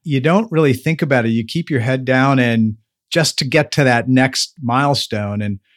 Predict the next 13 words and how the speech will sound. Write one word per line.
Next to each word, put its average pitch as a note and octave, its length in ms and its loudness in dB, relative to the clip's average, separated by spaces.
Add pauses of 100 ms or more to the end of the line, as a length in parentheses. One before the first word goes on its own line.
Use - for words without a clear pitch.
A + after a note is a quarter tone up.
so - 160 -4
from D3 180 0
the C3 80 2
venture C#3+ 400 2
standpoint, A#2+ 680 -2
the A#2+ 80 -2
milestone B2 680 0
is, A#2+ 500 0 (320)
you B2 120 -4
know, A#2 100 -2
I B2+ 120 4
knew C3+ 340 4
that A#2 260 0